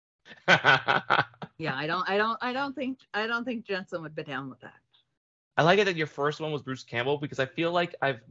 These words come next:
Speaker 1: I feel like I have a conversation of Bruce Campbell
Speaker 2: <laughs>
Speaker 1: a lot during this podcast. I wanna
Speaker 2: Well
Speaker 1: go back and, like, get all the edits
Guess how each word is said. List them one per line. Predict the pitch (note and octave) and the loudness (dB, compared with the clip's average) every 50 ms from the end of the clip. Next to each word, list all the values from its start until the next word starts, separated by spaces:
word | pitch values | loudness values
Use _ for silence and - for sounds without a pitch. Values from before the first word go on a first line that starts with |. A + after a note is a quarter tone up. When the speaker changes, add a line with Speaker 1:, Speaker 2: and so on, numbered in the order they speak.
| D#3+ C#3+ - - | -12 -12 -4 0
Speaker 1:
I | - B2+ | 0 0
feel | C3+ - - D#3 E3 F3 F#3 | 0 -2 -4 0 0 2 2
like | F#3 F#3 F3+ F3+ | 2 2 2 2
I | C#3+ D3+ | 0 0
have | D3+ D3 D3 | 2 0 0
a | D3 | 0
conversation | - D3+ D3 C#3+ C#3 D3 - C#3 C#3 C3+ C#3+ | 0 0 0 0 0 0 -2 -2 -2 -2 -4
of | C3 | -4
Bruce | B2+ C3 C3+ - | -4 -4 -4 -4
Campbell | - - C3 B2 B2 A#2 C3 C3 B2+ - - - - _ _ - A3+ - | -4 -2 -2 0 2 4 4 4 4 2 -2 -12 -20 _ _ 2 2 2
Speaker 2:
<laughs> | - - - - A4+ - | 0 -4 -12 -14 0 4
Speaker 1:
a | - C#3 | 6 8
lot | C3+ C#3 C#3 C3+ B2 A2+ - - - - - _ | 12 12 12 12 12 10 4 -2 -8 -10 -10 _
during | - C3+ C3+ B2+ | -4 -4 -4 -4
this | B2+ B2 - | -4 -8 -10
podcast. | - - A#2+ A#2 A2+ A2+ A2+ G#2 G2+ G#2 G2+ - - - - | -6 -4 -2 -2 -2 -4 -6 -10 -10 -10 -12 -16 -12 -6 -4
I | C3+ | -4
wanna | C#3 D3+ D#3 D#3+ | -2 0 2 2
Speaker 2:
Well | B3 | 2
Speaker 1:
go | B3 C#3+ C3+ | 2 2 0
back | G#2 - C3 B2+ B2 A#2 A2+ | 0 2 2 2 2 0 -2
and, | A2+ A#2 A#2 | -4 -6 -4
like, | A#2 A#2 A#2 | -6 -6 -4
get | - B2 A#2 - | -4 -6 -4 0
all | B2+ B2+ C3 C#3 C#3 | 2 2 4 2 2
the | C3+ C3+ - - | -2 -6 -10 -10
edits | A#2 A2+ A2+ C3+ D3+ D3 - | -8 -6 -4 -6 -6 -6 -8